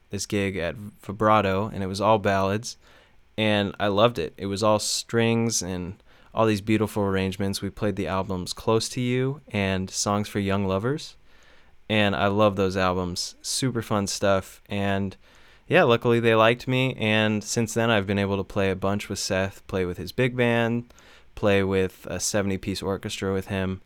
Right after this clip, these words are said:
We traveled to New York for a gig, and that's been really awesome.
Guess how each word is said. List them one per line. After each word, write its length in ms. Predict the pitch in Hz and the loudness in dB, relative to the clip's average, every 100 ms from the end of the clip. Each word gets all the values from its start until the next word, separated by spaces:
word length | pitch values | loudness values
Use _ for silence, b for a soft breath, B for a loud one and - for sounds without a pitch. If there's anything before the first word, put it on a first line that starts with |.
| - - | -10 -4
We 120 | 110 | -4
traveled 380 | - 98 98 92 | 0 0 0 -4
to 80 | |
New 140 | 90 92 | -4 0
York 240 | 110 120 | 0 0
for 160 | - 120 | 2 0
a 60 | |
gig, 460 | 113 117 113 110 117 b b b b - | 2 2 2 2 -4 b b b b -2
and 560 | 101 98 98 95 87 - | 2 4 2 0 -4 -2
that's 240 | 113 - | -2 0
been 160 | 113 98 | -2 0
really 260 | 101 98 | 2 2
awesome. 480 | 82 92 - 82 | 0 -2 -4 -6